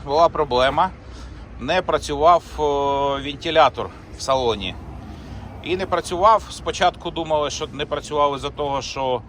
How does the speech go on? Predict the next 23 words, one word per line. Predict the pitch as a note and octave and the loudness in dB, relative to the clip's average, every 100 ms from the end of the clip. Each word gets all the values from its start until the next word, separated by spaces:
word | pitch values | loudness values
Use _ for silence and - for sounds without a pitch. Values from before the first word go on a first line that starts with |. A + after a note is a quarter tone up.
| - - - | -18 -18 -14
здохла | A2+ A2+ D3 C3+ C3 | -10 2 2 4 2
там, | A#2+ B2+ A#2+ A#2 | 4 2 2 0
е, | |
м, | A2+ A2 G#2+ G#2 G2 G2 - - - - F2+ F2+ F#2 | 2 4 2 2 2 -2 -6 -18 -16 -14 -10 -8 0
резистор | G#2+ D3+ A#3+ A#3 F#3+ D#3 - - - - | 2 4 2 -2 -2 -4 -8 -14 -14 -6
печки. | D#3 D3+ - - B2 - - - - - | 0 0 0 -6 -8 -8 -14 -16 -14 -4
Є | C3 | 0
така | C3 A#2+ A#2 | 2 2 0
штука, | - A#2+ | -2 -2
заставляється | A2 A2+ A#2+ A2+ G#2+ - | -2 -2 0 4 4 2
в | A2 | -4
воздуховоді | G#2+ G#2+ A#2 G#2+ G2+ | -4 -4 0 0 0
всередині. | F#2 G#2+ G2 F2+ F2 C#2+ - - - - - | -4 0 0 0 -8 -10 -14 -14 -14 -8 0
Поміняли | D#3+ F#3 F3+ E3 | 0 4 6 8
резистор, | D#3+ D#3+ A3+ - D3+ C#3 - | 6 2 -2 -2 -2 -4 -10
нічого | B2+ D3 F#3 D3+ D3 | -8 -2 0 2 2
не | C3+ | 0
змінилося. | C#3 F#3+ A3 G3 E3+ D3+ C#3+ B2 - - - - - - | -6 -2 4 4 4 2 2 0 -10 -12 -12 -14 -14 0
Потім | F#3 E3+ D3+ | 2 2 2
полізли | F3 E3+ D#3+ D#3 | 2 2 2 2
в | |
блок | C#3 D#3 C#3 | 4 2 2
запобіжників. | D3+ F3 G#3 G3+ F3+ - D#3 | 2 2 0 0 -2 -2 -4